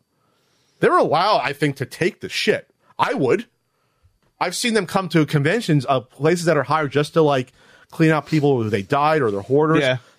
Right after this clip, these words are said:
Speaker 1: They're selling. They know this stuff is revaluable to sell, toys and games. They'll sell it there.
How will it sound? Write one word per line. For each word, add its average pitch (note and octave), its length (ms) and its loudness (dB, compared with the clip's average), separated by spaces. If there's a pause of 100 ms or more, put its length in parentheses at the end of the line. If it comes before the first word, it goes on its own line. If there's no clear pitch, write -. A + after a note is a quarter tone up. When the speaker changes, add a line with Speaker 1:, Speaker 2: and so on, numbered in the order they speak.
Speaker 1:
They're A3+ 160 0
selling. A3 480 0
They F#3 120 0
know F3 280 2
this D3+ 240 -2
stuff E3+ 240 0
is B2+ 100 -2
revaluable C3+ 600 0
to A#2 100 -4
sell, E3 320 0
toys D3+ 420 0
and A#2 120 -4
games. C#3+ 220 -4 (200)
They'll A3 160 0
sell B3 340 0
it - 100 -8
there. F#2 280 -10